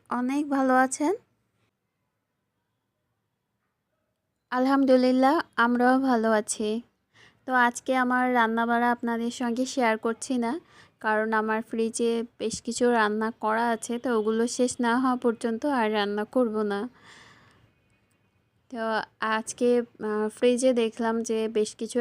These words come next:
অ্যালোভেরা আছে, আর কয়েকদিন আগেই আমি এই অ্যালোভেরাগুলো এনেছিলাম, but অনেক কিছু করব ভেবেছিলাম, সময়ের অভাবে তা আর কিছু করা হয়নি।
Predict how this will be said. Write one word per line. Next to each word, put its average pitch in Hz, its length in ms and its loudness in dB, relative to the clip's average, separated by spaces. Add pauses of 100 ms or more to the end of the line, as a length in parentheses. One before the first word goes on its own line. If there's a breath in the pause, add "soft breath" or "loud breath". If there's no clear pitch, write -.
(140)
অ্যালোভেরা 220 560 0
আছে, 220 280 -2 (580 soft breath)
আর 214 360 0
কয়েকদিন 240 400 0
আগেই 240 360 2
আমি 233 280 0
এই 226 140 -2
অ্যালোভেরাগুলো 220 680 0
এনেছিলাম, 220 720 -2 (760 soft breath)
but 214 140 -4 (480 soft breath)
অনেক 254 340 0
কিছু 277 280 0
করব 240 360 2
ভেবেছিলাম, 240 760 0
সময়ের 220 440 -2
অভাবে 226 380 0
তা 208 200 -4
আর 208 120 -4
কিছু - 340 -10
করা 214 280 -2
হয়নি। 226 420 -4